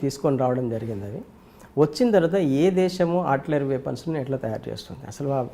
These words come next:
ఆ ఇమేజెస్‌ని చూసి నేను దాని గురించి ఎక్కువగా ఆలోచించడం అనేది జరిగింది. అట్లా రష్యాకు సంబంధించినటువంటి రాకెట్ లాంచర్ ఒకటి,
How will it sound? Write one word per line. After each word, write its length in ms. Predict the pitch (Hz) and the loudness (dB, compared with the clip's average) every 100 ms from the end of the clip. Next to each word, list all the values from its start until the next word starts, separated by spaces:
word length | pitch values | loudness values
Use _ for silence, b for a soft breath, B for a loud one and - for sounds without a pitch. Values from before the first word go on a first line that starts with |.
| - | -10
ఆ 440 | - 127 127 120 117 - | -12 -10 -10 -8 -10 -6
ఇమేజెస్‌ని 560 | 147 170 196 202 196 180 | 2 4 6 4 4 2
చూసి 640 | 175 208 247 190 143 - B B B B B - - | 4 2 4 6 4 2 B B B B B -6 6
నేను 380 | 165 175 151 | 8 10 8
దాని 240 | 147 156 160 | 8 8 8
గురించి 400 | 151 165 165 175 147 139 131 | 6 4 4 4 4 4 2
ఎక్కువగా 260 | 156 143 127 | 2 4 4
ఆలోచించడం 520 | 139 135 135 131 123 | 4 2 -2 0 0
అనేది 200 | 123 127 | 0 2
జరిగింది. 480 | 120 113 113 113 214 - B B B B - | 0 0 -2 -4 -6 -10 B B B B 0
అట్లా 520 | 165 220 196 170 - - - 143 | 2 6 8 8 4 -6 -4 2
రష్యాకు 360 | 143 - 208 202 | 2 4 4 4
సంబంధించినటువంటి 1040 | 175 160 160 151 147 151 143 147 139 139 | 2 2 4 2 2 0 0 0 0 0
రాకెట్ 400 | 120 127 147 147 | 0 -2 -2 -2
లాంచర్ 380 | 139 127 135 123 | -2 -2 -2 -4
ఒకటి, 280 | 107 - | -6 -8